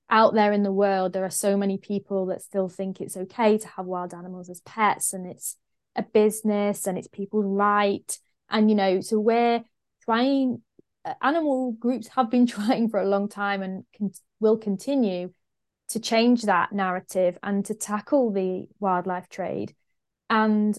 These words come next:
social media is unfortunately just boosting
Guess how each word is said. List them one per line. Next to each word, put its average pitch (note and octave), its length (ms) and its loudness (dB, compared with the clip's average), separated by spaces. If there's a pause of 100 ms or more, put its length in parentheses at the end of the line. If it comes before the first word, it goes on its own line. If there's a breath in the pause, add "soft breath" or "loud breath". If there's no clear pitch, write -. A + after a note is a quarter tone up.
(160)
social A3+ 400 0
media G#3+ 540 2 (400)
is G3+ 240 -2
unfortunately G3 1200 -4
just G#3 200 -6 (220)
boosting F#3 800 0